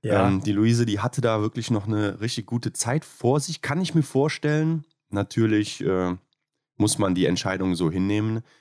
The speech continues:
Speaker 2: Aber ich glaub, das ist jetzt klar geworden, ne? Dass sie tatsächlich noch so ein Talent war.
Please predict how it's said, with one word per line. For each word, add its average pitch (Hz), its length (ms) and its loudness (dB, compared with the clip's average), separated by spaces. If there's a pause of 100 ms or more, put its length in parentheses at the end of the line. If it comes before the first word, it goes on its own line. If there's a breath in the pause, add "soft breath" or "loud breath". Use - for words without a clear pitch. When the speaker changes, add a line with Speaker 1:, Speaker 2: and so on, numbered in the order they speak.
(140 soft breath)
Speaker 2:
Aber 98 220 -4
ich 113 120 -2
glaub, 127 220 -2
das 113 160 -4
ist 113 80 -10
jetzt - 180 -12
klar 143 200 -2
geworden, 76 400 -4
ne? 120 180 -6 (240)
Dass - 180 0
sie 139 140 2
tatsächlich 135 680 -2
noch 135 160 -2
so 123 200 2
ein 127 260 2 (100)
Talent 175 440 0
war. - 320 -6